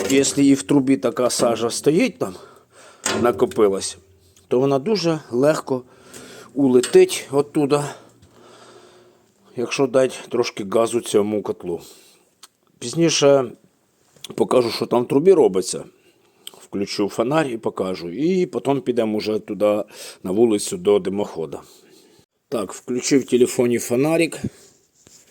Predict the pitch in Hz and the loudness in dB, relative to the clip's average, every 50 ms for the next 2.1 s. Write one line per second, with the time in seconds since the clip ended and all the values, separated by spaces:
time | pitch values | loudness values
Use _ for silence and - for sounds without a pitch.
0 | _ _ - - - - - _ _ _ _ _ _ _ 95 - - 113 - - | _ _ -20 -20 -20 -20 -20 _ _ _ _ _ _ _ -18 -16 -16 -14 -8 -6
1 | 131 131 131 131 131 - 127 127 123 117 113 113 - - 120 113 104 101 107 104 | -4 -2 -2 -4 -4 -8 -8 -10 -10 -10 -12 -14 -12 -10 -10 -8 -8 -8 -8 -8
2 | 104 - | -8 -12